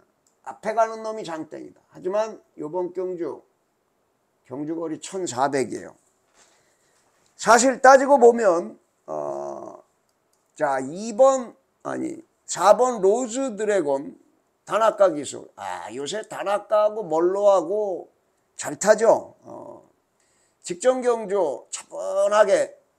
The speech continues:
앞선 선입전개에 따라 붙으면서 입상에 성공을 했습니다. 단아까로 바꿔놨어요. 멀로 기수가 이 십 번 마 뉴 리더에 타는 바람에, 에,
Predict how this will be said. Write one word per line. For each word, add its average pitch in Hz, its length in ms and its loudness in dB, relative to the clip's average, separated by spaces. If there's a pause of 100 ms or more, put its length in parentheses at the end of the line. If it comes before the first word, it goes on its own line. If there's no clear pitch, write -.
(760)
앞선 208 420 -4
선입전개에 226 880 -8
따라 214 320 0
붙으면서 175 760 -4
입상에 160 420 -8
성공을 151 460 -10
했습니다. 123 500 -12 (640)
단아까로 208 540 8
바꿔놨어요. 151 880 0 (160)
멀로 196 380 2
기수가 202 400 2
이 190 120 -4
십 - 280 -6
번 220 200 -6
마 196 160 -4
뉴 190 480 -8
리더에 170 460 -2
타는 180 300 -8
바람에, 143 360 -4
에, - 840 -12